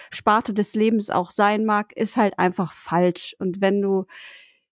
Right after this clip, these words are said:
die, äh, Leute hast, die dann da sitzen und sagen so, "Ja gut, es gibt alles nur noch online.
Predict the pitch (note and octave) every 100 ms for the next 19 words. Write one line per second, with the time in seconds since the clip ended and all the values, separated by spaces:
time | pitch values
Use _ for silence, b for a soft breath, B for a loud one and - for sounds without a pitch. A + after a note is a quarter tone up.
0 | _ _ _ _ - G3+ G3 G3 F#3+ -
1 | F3+ F3 F#3+ G3+ A#3 A#3 G#3 A3 - -
2 | A3 A3 G3+ G3 G3 F#3 A3 - G#3+ F#3+
3 | F#3 G3 G3+ G3 F#3 F#3+ - F#3 F#3+ G#3+
4 | A3 - _ - A3 - E3 G#3+ A3+ G3+
5 | - A#3+ G#3 F#3 A3+